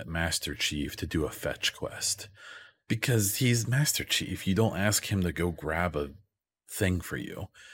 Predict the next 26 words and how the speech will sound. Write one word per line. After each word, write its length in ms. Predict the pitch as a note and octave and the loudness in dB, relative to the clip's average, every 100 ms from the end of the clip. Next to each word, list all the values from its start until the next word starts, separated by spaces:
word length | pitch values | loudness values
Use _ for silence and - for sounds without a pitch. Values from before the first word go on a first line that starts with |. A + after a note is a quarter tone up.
| - - - | -20 -14 0
You 140 | G#2+ | 4
know, 60 | F2 | 6
you 220 | F2+ F#2+ | 6 4
go 200 | G2+ G#2 | 6 4
tell 300 | - F#2 F2+ | 4 2 2
him 260 | E2+ D#2+ D#2 | 0 0 0
that 240 | D#2+ - | 0 0
this 160 | F2 D2 | 0 0
base 480 | C#2 E2 D#2+ - | 0 0 2 0
needs 240 | - C2 - | -2 -6 -6
to 60 | |
get 280 | - E2 D2 | -4 -4 -4
blown 400 | - - D2+ C#2 | -4 -4 -4 -6
up. 360 | C2+ - - - - - | -6 -8 -10 -14 -20 -6
And 100 | - | 2
that's 200 | A2 G#2+ | 4 6
what 100 | G#2+ | 4
Master 360 | G2 F#2+ - D2 | 2 0 0 -4
Chief 280 | - - - | -4 -6 -6
does. 440 | - - - - - - - - - | -8 -8 -6 -6 -8 -20 -20 -20 -4
So 640 | - - A2 G2 F#2 F2+ - - - _ _ _ _ _ - | 0 4 6 4 4 0 -6 -20 -20 _ _ _ _ _ 0
there 480 | G#2 G#2 G#2 G2+ | 4 6 6 6
is, 540 | G2 - A2 G2+ G2 D#2+ | 4 2 4 6 4 4
there's 260 | G#2+ F#2+ | 4 4
this 160 | G2+ F#2+ | 4 2
big 640 | - - G#2+ G#2 F#2+ D2+ | 0 2 4 6 4 0